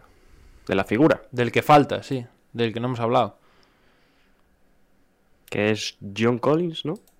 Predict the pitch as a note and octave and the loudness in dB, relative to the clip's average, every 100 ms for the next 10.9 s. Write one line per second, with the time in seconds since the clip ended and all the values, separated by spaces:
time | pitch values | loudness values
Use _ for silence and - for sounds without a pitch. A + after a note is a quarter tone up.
0 | _ _ _ _ - C3 - _ _ _ | _ _ _ _ -2 -2 -2 _ _ _
1 | _ _ _ _ - _ _ _ _ _ | _ _ _ _ -20 _ _ _ _ _
2 | _ _ _ _ _ - A2+ A2+ B2 A#2 | _ _ _ _ _ -10 -2 2 2 0
3 | A2+ G#2+ G#2 G#2 C3 - _ _ _ _ | 0 0 -2 -2 -4 -6 _ _ _ _
4 | _ _ _ - B2+ G2+ - G#2+ A2 A2 | _ _ _ -14 -8 -6 0 0 0 -4
5 | - G#2 A2+ G#2+ G#2 G2+ F#2+ G2 G2 G2+ | 0 2 4 4 4 2 0 -2 -4 -4
6 | - C3 B2+ A2 G2 E3+ - - - _ | 0 0 0 0 2 2 0 -12 -18 _
7 | G#2 G2 G2 B2+ A#2 G#2 G#2 G2+ B2+ C3+ | -6 -2 0 2 2 0 0 0 2 0
8 | - _ _ _ _ - A#2 G#2+ - A#2 | -4 _ _ _ _ -6 -2 -2 2 4
9 | A#2 C#3 F#3 - _ _ _ - _ _ | 4 2 -2 -12 _ _ _ -20 _ _
10 | _ - G#2 G#2+ G2+ G2 G2 C3 | _ -8 -4 -2 -4 -4 -2 -2